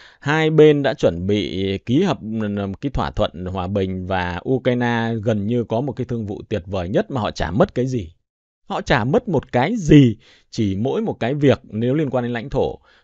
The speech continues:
mà cũng không phải liên quan đến lãnh thổ, mà nó chỉ là cái việc là các vùng Donbass ấy, thì sẽ nhận được cái sự tự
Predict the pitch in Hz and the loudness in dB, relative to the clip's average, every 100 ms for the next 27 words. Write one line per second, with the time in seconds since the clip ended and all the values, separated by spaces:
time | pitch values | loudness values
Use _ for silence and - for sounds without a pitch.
0 | - 117 214 262 220 113 139 165 151 170 | -6 -4 -2 -2 0 0 0 -4 -6 -4
1 | 151 76 - - _ - 123 127 131 131 | 0 -2 -4 -20 _ -6 0 2 2 2
2 | 175 135 107 107 156 143 120 113 107 185 | 0 0 2 0 -2 0 0 -2 -4 -4
3 | 165 120 120 143 147 196 240 - _ _ | -2 -2 0 0 2 0 0 -8 _ _
4 | _ 139 127 117 107 - - 156 - 110 | _ 2 4 4 0 -4 -4 -4 -4 -4
5 | 101 - 98 123 - - - 139 | -6 -4 -4 -4 -6 -10 -4 -2